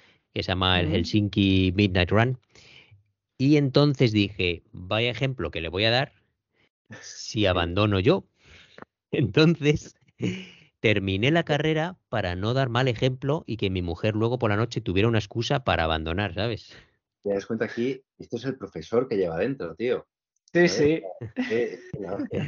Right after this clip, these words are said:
Speaker 3: Bueno, pues yo te he visto las fotos, por lo menos, joder, eran muy pintonas, tío, ahí saltando las tablas y saltando los obstáculos. Estaba guay,
Speaker 1: Bueno.
Speaker 3: tío, y, y eran así,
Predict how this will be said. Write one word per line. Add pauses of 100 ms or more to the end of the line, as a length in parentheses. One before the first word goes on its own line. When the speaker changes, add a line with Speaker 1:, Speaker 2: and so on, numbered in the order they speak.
(840)
Speaker 3:
Bueno,
pues
yo
te
he
visto
las
fotos,
por
lo
menos,
joder,
eran
muy
pintonas,
tío,
ahí
saltando
las
tablas
y (260)
saltando
los
obstáculos. (400)
Estaba
guay,
Speaker 1:
Bueno.
Speaker 3:
tío, (260)
y,
y
eran
así,